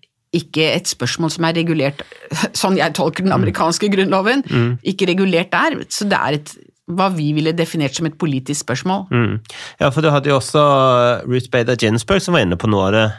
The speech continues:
Speaker 2: samme, eh, jeg husker, som også betvilte litt av kvaliteten, hvis du skal bruke det uttrykket, i den dommen, og var også redd for da, at, at, at når det hvilte på et relativt, ifølge henne, hvis jeg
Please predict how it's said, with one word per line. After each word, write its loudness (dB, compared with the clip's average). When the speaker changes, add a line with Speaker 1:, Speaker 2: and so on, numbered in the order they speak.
Speaker 2:
samme, 2
eh, 2
jeg 0
husker, -2
som 2
også 0
betvilte 0
litt 0
av 2
kvaliteten, -2
hvis -4
du 0
skal -2
bruke 0
det 2
uttrykket, 0
i 2
den 2
dommen, 4
og 2
var 4
også -2
redd 0
for -2
da, 2
at, -2
at, -2
at 0
når 4
det 2
hvilte 2
på 0
et -2
relativt, 0
ifølge -4
henne, 2
hvis 0
jeg -2